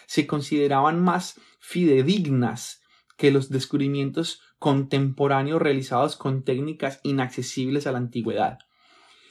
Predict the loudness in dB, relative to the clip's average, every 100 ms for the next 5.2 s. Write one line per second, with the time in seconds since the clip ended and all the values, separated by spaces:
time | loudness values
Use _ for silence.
0 | -8 0 0 0 0 4 4 6 6 6
1 | 4 4 2 0 0 -2 -2 2 2 2
2 | -2 -2 -2 0 2 4 2 0 -6 -6
3 | -4 -6 -4 -2 -2 -6 -4 -4 -4 -2
4 | -4 -2 -4 -2 -2 -2 0 -2 -2 -2
5 | -4 -4